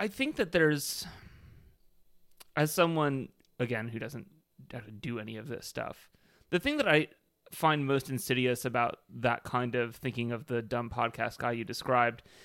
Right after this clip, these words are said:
is not even necessarily that he's someone that, you know, wants to see a world in which there are no live actors and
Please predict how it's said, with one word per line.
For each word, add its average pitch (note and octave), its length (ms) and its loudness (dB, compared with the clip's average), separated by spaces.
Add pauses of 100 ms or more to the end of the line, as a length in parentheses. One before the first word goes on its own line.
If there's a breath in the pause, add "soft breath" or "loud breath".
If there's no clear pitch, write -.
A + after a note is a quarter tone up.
(120)
is - 80 -6
not C4 200 6
even E3+ 160 2
necessarily B2+ 640 4
that A#2+ 140 0
he's B2 220 -4
someone A#2+ 680 -2
that, G#2+ 360 0 (500)
you B2 140 -4
know, A2+ 320 -4
wants A#2 380 -4
to A#2 100 -8
see - 160 -6
a A#2 60 -2
world A2+ 280 -4
in A#2 100 -6
which A2 160 -10
there A#2 140 -2
are A2 140 -2
no A2 220 -6
live A2 300 -6
actors G#2+ 520 -8
and G#2+ 240 -12